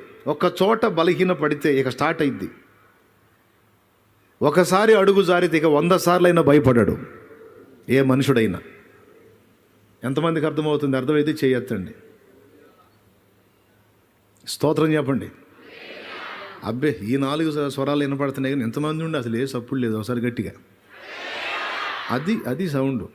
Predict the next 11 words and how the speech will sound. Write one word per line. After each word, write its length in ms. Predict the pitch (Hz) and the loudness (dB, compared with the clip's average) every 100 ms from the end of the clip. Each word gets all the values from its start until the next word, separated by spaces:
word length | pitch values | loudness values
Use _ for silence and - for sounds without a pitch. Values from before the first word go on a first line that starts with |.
| _ _ _ _ _ _ _ | _ _ _ _ _ _ _
ఎంత 140 | 101 120 | -16 -10
బాగుంది. 340 | 127 143 135 - _ _ _ _ _ _ _ _ _ _ _ 104 | -10 -8 -12 -12 _ _ _ _ _ _ _ _ _ _ _ -2
బాగా 200 | 139 170 | 0 0
వినాలి 320 | 147 127 101 | 0 0 -2
ప్లీజ్, 300 | 92 127 95 - - _ _ _ _ _ _ _ - | -2 -4 -4 -8 -20 _ _ _ _ _ _ _ -6
సీరియస్ 340 | 160 170 156 131 | -2 0 0 -2
మ్యాటర్. 320 | 123 104 90 - _ _ - _ _ _ _ _ _ _ _ _ _ _ _ _ _ _ _ _ _ _ _ _ _ _ _ _ _ _ _ 120 | -4 -4 -10 -20 _ _ -20 _ _ _ _ _ _ _ _ _ _ _ _ _ _ _ _ _ _ _ _ _ _ _ _ _ _ _ _ -2
ఏదో 200 | 139 151 | 0 2
ఒకటి 120 | 143 | 2
చెప్తాడు 300 | 139 139 135 | 0 0 0
అనుకోవద్దు. 520 | 127 123 117 101 143 | 0 0 -2 -4 -6